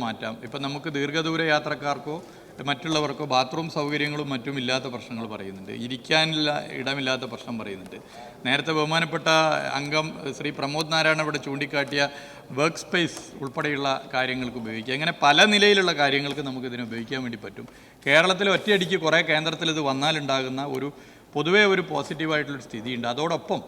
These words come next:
നമ്മൾ കാണേണ്ടത് ഈ, ഈ ഇപ്പോൾ ഈ പലതരത്തിലുള്ള ആളുകൾ ഈ ഒഴിഞ്ഞ സ്ഥലത്താണ് വന്ന് ഒത്തുകൂടുന്നത്. ഇപ്പോൾ ഫറോക്ക് പാലം ഒരുപാട് ചരിത്രപരമായ പ്രത്യേകതകളുള്ള പാലമാണ്. രാജ്യത്തിൻ്റെ സ്വാതന്ത്ര്യ സമര പോരാട്ടത്തിലും വലിയ പങ്ക് വഹിച്ച ഇടമാണ്. ആ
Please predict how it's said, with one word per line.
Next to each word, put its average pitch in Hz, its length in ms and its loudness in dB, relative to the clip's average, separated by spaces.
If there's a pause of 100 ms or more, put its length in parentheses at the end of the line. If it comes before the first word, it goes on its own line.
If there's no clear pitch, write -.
(580)
നമ്മൾ 156 180 0 (180)
കാണേണ്ടത് 156 460 4 (160)
ഈ, - 20 0 (760)
ഈ 147 40 -2 (100)
ഇപ്പോൾ 147 220 0 (380)
ഈ 151 40 -2 (120)
പലതരത്തിലുള്ള 170 640 4 (120)
ആളുകൾ 160 300 2
ഈ - 80 0
ഒഴിഞ്ഞ 151 320 -2
സ്ഥലത്താണ് 147 540 0
വന്ന് 131 220 -4
ഒത്തുകൂടുന്നത്. 104 580 -10 (120)
ഇപ്പോൾ 147 220 -2 (800)
ഫറോക്ക് 175 480 8
പാലം 127 280 4
ഒരുപാട് 151 320 2
ചരിത്രപരമായ 160 720 0
പ്രത്യേകതകളുള്ള 147 600 -2 (100)
പാലമാണ്. 117 480 0
രാജ്യത്തിൻ്റെ 139 480 0
സ്വാതന്ത്ര്യ 147 400 -4
സമര 147 260 -4
പോരാട്ടത്തിലും 135 540 -6 (100)
വലിയ 127 240 -4
പങ്ക് 113 280 -6
വഹിച്ച 120 280 -8
ഇടമാണ്. 95 320 -12 (680)
ആ - 20 10